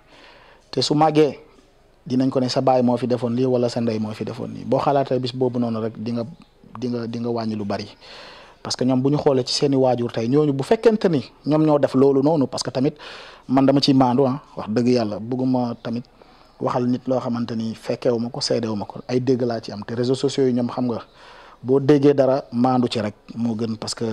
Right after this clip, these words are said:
lu ci ba-, lu ci bari du dëgg, hmm. Donc ku nekk am nga droit, mën nga bénéficier, euh, chacun a droit au bénéfice du doute. Donc, euh, man damay, damay, damay, damay jàpp ni nit judduwul bon.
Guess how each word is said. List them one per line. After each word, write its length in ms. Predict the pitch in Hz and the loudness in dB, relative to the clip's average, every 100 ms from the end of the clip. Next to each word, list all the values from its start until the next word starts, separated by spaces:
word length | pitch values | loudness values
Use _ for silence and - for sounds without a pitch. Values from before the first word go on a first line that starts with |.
| 110 | -4
lu 140 | 113 123 | -4 -6
ci 240 | 131 120 | -4 -6
ba-, 180 | 113 - - | -6 -8 -6
lu 120 | 120 | -6
ci 100 | - | 0
bari 200 | 151 185 | 2 4
du 60 | 143 | 2
dëgg, 240 | 127 101 - - - _ | 0 -2 -6 -18 -20 _
hmm. 140 | - 147 - - - - - | -8 -6 -8 -18 -20 -20 -10
Donc 280 | 120 123 - | -8 -8 -6
ku 120 | - | -4
nekk 240 | 160 165 - | -2 0 0
am 100 | 139 | 2
nga 80 | 135 | 2
droit, 320 | 135 127 127 - | 2 2 2 0
mën 200 | 135 143 | 0 2
nga 80 | 139 | 2
bénéficier, 480 | 127 131 123 127 127 - - 123 123 | 2 2 0 -2 -4 -6 -8 -4 -4
euh, 220 | 123 123 110 - - - _ _ _ | -2 -2 -4 -10 -18 -20 _ _ _
chacun 260 | - 165 180 | 0 2 4
a 80 | 147 | 4
droit 160 | 135 | 4
au 100 | 156 | 4
bénéfice 300 | 131 139 135 | 4 4 2
du 100 | 139 | 0
doute. 300 | 135 131 - - - - - - - _ _ - | 0 0 -2 -12 -20 -20 -20 -20 -20 _ _ -16
Donc, 320 | 113 131 139 135 | -4 0 0 0
euh, 100 | 120 - - - - | -4 -6 -18 -10 -2
man 140 | 131 | 4
damay, 340 | 131 127 127 123 | 4 6 4 4
damay, 320 | 123 127 120 | 2 2 2
damay, 400 | 123 127 123 113 | 2 2 2 0
damay 280 | 120 123 123 | 0 0 2
jàpp 220 | 127 123 | 2 2
ni 140 | 123 117 - - - | -2 -4 -10 -8 -2
nit 120 | 151 127 | -2 -2
judduwul 320 | 151 139 127 | 0 2 2
bon. 160 | 110 | 0